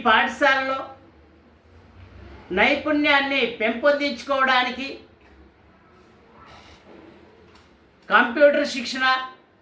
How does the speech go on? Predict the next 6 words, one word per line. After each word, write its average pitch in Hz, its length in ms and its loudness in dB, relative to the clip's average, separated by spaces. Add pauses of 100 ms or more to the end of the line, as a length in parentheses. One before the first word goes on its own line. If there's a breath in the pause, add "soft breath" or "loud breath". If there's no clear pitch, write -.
(1040)
డిజిటల్ 233 540 2
క్లాసులు 262 480 0 (1600)
మరియు 247 420 2 (1400)
సంస్కృత 302 520 0 (100)
సాంప్రదాయాలు 269 800 2 (120)
తెలుసుకోవడానికి 247 880 -2